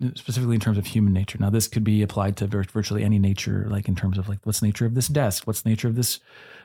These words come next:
video? What's the nature of, like, what is the, the essence of it? In this line of thinking, there's no such thinking, thing, excuse me, there's no such thing as human nature,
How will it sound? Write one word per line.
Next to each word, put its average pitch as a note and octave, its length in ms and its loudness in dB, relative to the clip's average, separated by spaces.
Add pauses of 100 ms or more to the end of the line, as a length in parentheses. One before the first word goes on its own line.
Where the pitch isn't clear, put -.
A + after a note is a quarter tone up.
(100)
video? A#2 340 4
What's A2 200 0
the B2 60 0
nature A#2 280 2
of, G#2+ 260 -2
like, A#2+ 160 -6
what B2+ 140 2
is A#2+ 120 2
the, A2 160 -4 (120)
the A2 160 -2
essence G#2 380 0
of F#2+ 140 -2
it? - 100 -8 (1600)
In C3+ 80 4
this C3+ 140 2
line D3 140 6
of - 80 2
thinking, B2+ 240 4
there's A#2+ 180 4
no B2+ 140 4
such C#3 220 0
thinking, B2 420 2 (100)
thing, C3 280 4 (300)
excuse A#2+ 240 0
me, G#2+ 80 4
there's A2+ 200 2
no C3 80 6
such - 240 0
thing A#2+ 520 2 (120)
as G#2+ 160 0
human E3 360 4
nature, G#2 360 0